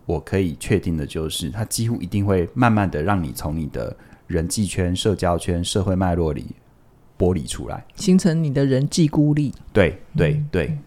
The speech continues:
Speaker 1: 对。好，所以你一定要重新恢复连接。重新恢复连接，除了主动的联系之外，主动去学习一些东西，好，
Speaker 2: 嗯。
Speaker 1: 这个是必要的。
Speaker 2: 嗯。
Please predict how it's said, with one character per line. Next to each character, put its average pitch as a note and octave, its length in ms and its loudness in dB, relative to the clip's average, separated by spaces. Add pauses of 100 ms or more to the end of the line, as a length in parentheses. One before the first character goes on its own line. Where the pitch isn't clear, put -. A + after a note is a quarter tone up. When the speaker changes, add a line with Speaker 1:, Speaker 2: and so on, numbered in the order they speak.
Speaker 1:
对。 D#2 220 -2 (240)
好， D2 120 -2
所 D#3+ 200 4
以 A2+ 100 4 (140)
你 F#2 120 0
一 F#2 40 2
定 A#2+ 80 4
要 A#2 140 6
重 E2+ 200 -2
新 F2+ 160 -4
恢 E2 160 -4
复 - 140 -6
连 D2+ 200 -4
接。 - 240 -8 (200)
重 D#3 120 2
新 F#3 80 6
恢 F#3 120 6
复 G3 100 0
连 G#2 220 6
接， D#2+ 180 -2
除 - 160 -4
了 F2+ 80 0
主 C2 160 -8
动 G2+ 180 0
的 D#2 80 -2
联 D#2+ 220 -4
系 F2+ 220 -4
之 D#2 160 -4
外， D#2+ 260 -2 (200)
主 F2 140 -4
动 G2 160 0
去 G2 120 -6
学 E2 240 -4
习 - 180 -4
一 D#2+ 40 -6
些 D#2+ 140 -2
东 D2+ 240 -4
西， D#2 300 -6 (400)
好， - 340 0
Speaker 2:
嗯。 E3 240 2
Speaker 1:
这 D3 120 0
个 D#2+ 80 0
是 - 100 -4
必 E2 180 -4
要 C#2+ 200 0
的。 - 160 -8 (100)
Speaker 2:
嗯。 D3 160 0